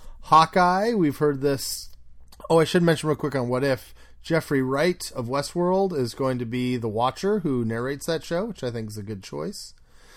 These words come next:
Uh, Hawkeye is coming later that fall to Disney Plus. It is what we've heard that, uh, Kate Bishop will be trained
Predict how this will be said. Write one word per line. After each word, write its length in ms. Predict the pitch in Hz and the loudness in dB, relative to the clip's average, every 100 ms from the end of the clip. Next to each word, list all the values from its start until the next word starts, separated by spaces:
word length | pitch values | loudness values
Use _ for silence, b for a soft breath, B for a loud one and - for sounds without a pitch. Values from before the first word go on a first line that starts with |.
| B B - | B B -6
Uh, 300 | 139 139 123 | -2 -2 -4
Hawkeye 680 | - 156 170 196 196 208 | -2 -2 0 0 2 0
is 320 | 240 170 139 - | 0 2 0 0
coming 520 | 165 156 151 147 135 127 | -2 0 -2 -2 -4 -4
later 440 | 135 156 165 160 | -2 0 0 0
that 260 | 135 123 - | -2 -4 -6
fall 440 | 139 135 156 170 - | -4 -2 0 0 -2
to 180 | 143 127 | -2 -2
Disney 380 | 117 127 131 120 | -2 -4 -4 -6
Plus. 640 | - 156 151 147 - - b b b - | -4 -2 0 -2 -6 -8 b b b -4
It 220 | 131 135 | -2 2
is 340 | 135 131 - | 2 0 -2
what 100 | 131 | -4
we've 200 | 123 120 | -2 -4
heard 360 | 156 156 151 127 | 0 2 2 0
that, 300 | 110 - 127 | -6 -6 -6
uh, 360 | 135 117 113 117 | -4 -2 -4 -4
Kate 260 | 143 123 | -4 -2
Bishop 320 | - - 147 | -4 -2 -2
will 80 | 131 | -2
be 220 | 117 117 | -4 -4
trained 500 | 104 - 135 127 127 | -6 -4 -4 -2 -4